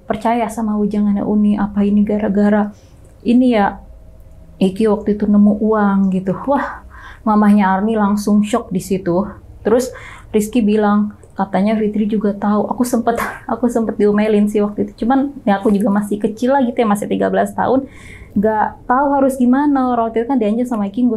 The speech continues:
usah bilang. Tapi ternyata itu beneran kejadian. Entahlah, mungkin emang di sisi lain itu takdir.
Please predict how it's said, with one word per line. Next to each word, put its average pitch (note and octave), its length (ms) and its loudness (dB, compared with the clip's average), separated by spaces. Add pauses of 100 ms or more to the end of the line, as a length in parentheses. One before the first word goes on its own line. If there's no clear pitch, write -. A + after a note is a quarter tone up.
usah G3 80 -2
bilang. G#3 320 -2
Tapi G#3 160 -6
ternyata A#3+ 400 -4
itu D4 240 -6
beneran G3+ 400 -2
kejadian. G3 720 0 (320)
Entahlah, A3 480 2
mungkin G3+ 560 4
emang G#3+ 240 2
di A3 80 0
sisi A3 240 -2
lain G3+ 320 2
itu A3 160 0
takdir. F#3 800 -2